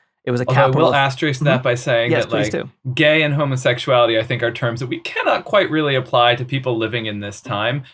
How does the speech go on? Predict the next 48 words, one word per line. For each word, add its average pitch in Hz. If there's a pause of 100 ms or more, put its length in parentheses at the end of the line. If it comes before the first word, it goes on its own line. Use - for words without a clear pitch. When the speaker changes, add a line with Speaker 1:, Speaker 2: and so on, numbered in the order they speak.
(140)
Speaker 2:
But 175
Speaker 1:
Okay. 143
Speaker 2:
certainly, 156 (160)
a-, 139
acts 160
of 131
sodomy. 107 (320)
Speaker 1:
Okay. 160 (720)
Speaker 2:
Yeah. 131
I, 151
Speaker 1:
Okay. 165
Speaker 2:
it's 120
just, - (580)
you 156
know, 123
identity 156 (240)
ideas. 131
Our 147
ident-, 131
it 175
kind 226
of 156
goes 151
back 143
to 156
what -
we -
were 135
talking 127
about 123
in 95
the 113
last 139
episode. 180
Speaker 1:
Yeah, 175
no, 151
totally. 151
Speaker 2:
Our 151
ideas 160
of 139
identity 131
don't 131
really 143
make 135
sense 147
back 80
then. 82
Practice -